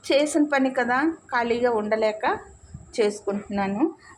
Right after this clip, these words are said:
అయినా సరే బిజీగానే ఉంటుందండి ఎప్పటికప్పుడు. ఈ మధ్య నేను YouTube స్టార్ట్ చేశాను, అందరూ చేస్తున్నారు కదా, అయితే ఎందుకు ఖాళీగా ఏమీ చేయటం లేదు కదా,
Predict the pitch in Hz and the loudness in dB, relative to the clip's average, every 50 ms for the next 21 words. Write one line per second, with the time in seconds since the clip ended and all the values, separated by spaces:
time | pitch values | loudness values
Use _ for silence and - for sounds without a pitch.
0 | - 202 196 196 202 214 208 - 214 202 214 214 208 208 208 196 196 202 202 208 | -2 -2 0 0 0 0 -2 -2 -2 0 0 0 0 -2 -2 0 0 0 0 0
1 | 208 202 202 202 208 202 196 196 202 208 196 190 190 190 190 185 202 214 208 190 | 0 0 0 0 0 -2 -2 -2 -2 -2 -2 -2 -2 -2 -2 -2 -2 -2 -4 -4
2 | 190 - 190 185 185 - 185 185 - 185 185 196 208 - - - - - - - | -6 -6 -6 -6 -6 -6 -8 -6 -6 -6 -6 -6 -6 -10 -14 -20 -20 -20 -20 -20
3 | - - - - - 254 254 254 247 247 240 233 220 - 247 254 262 240 226 208 | -20 -20 -20 -18 -10 -6 -2 -2 -2 -2 -2 -4 -6 -4 -2 -2 -2 -2 -4 -6
4 | 196 196 196 196 196 196 202 202 202 202 - 208 202 196 196 202 202 202 - - | -6 -6 -4 -6 -6 -6 -6 -6 -8 -6 -6 -8 -6 -6 -6 -6 -6 -8 -10 -8
5 | - 190 180 175 175 175 - - 202 196 - - 202 190 185 190 196 247 302 - | -6 -6 -4 -4 -6 -8 -8 -8 -8 -8 -6 -8 -10 -10 -8 -10 -12 -14 -14 -16
6 | - - - - - - - 202 196 190 190 196 190 - - 196 190 185 196 202 | -18 -20 -20 -16 -10 -8 -8 -4 -2 -2 -2 -2 -4 -6 -6 -4 -4 -4 -4 -6
7 | - - - - 196 196 190 185 190 - 185 175 180 185 190 226 269 330 - - | -8 -12 -14 -12 -10 -8 -8 -8 -8 -8 -8 -8 -8 -6 -6 -4 -4 -4 -6 -8
8 | - - - - - - _ _ _ - 202 208 208 202 - - 208 196 214 214 | -14 -20 -20 -20 -20 -20 _ _ _ -8 -6 -6 -6 -6 -6 -4 -4 -2 -2 -4
9 | 202 185 170 170 180 - - - _ 196 214 226 240 233 226 226 233 233 - - | -4 -6 -6 -8 -8 -8 -10 -12 _ -10 -6 -4 -2 -2 0 -2 -2 -4 -4 -4
10 | 233 214 208 196 202 208 214 214 220 220 220 220 214 214 214 214 220 220 226 - | -2 0 0 2 0 0 0 0 0 2 2 4 2 2 2 0 -2 -2 -6 -10
11 | - _ _ - 196 202 208 208 214 220 214 - 226 190 190 190 - 214 220 202 | -18 _ _ -2 0 0 2 0 0 -2 -4 -2 -2 -2 -2 -2 -4 -6 -2 0
12 | 196 196 196 208 - 202 180 196 214 262 | 0 0 0 -2 -4 -4 -2 -2 -4 -4